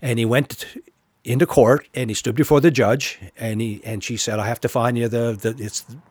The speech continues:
this is the fine now, it's five thousand dollars." He reached in his back pocket,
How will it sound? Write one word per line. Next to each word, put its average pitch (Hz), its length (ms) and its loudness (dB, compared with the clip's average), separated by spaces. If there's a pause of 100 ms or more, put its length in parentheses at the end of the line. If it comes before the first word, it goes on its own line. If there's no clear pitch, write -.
this 123 580 -6
is 110 100 -6
the 104 100 -6
fine 127 280 0
now, 110 160 0
it's 113 80 -6
five 107 220 -4
thousand 110 300 -4
dollars." 117 320 -6
He 101 100 -6
reached 123 340 -4
in 135 80 -4
his 120 120 -4
back 123 260 -2
pocket, 110 400 -6